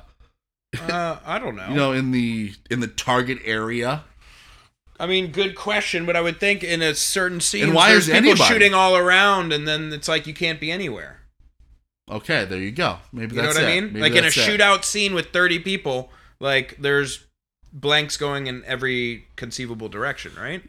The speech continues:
Speaker 2: Yeah, and that is
Speaker 1: So you
Speaker 2: going
Speaker 1: can't be, like, worried.
Speaker 2: And that is going to be
Speaker 1: No one thinks they're gonna be Bruce Lee, okay?
Speaker 2: It's not, it's his son.
Speaker 1: Whatever.
Speaker 2: It's Brandon Lee.
Speaker 1: I thought, Br-, I thought it happened to both of them.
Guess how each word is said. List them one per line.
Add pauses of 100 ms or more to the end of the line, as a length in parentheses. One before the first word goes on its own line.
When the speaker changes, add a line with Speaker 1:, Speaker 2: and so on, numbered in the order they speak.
(100)
Speaker 2:
Yeah,
and
that
is
Speaker 1:
So
you
Speaker 2:
going
Speaker 1:
can't
be,
like,
worried. (920)
Speaker 2:
And
that
is
going
to
be
Speaker 1:
No
one
thinks
they're
gonna
be
Bruce
Lee, (360)
okay? (340)
Speaker 2:
It's
not,
it's
his
son. (460)
Speaker 1:
Whatever. (260)
Speaker 2:
It's
Brandon
Lee. (400)
Speaker 1:
I
thought, (300)
Br-,
I
thought
it
happened
to
both
of
them.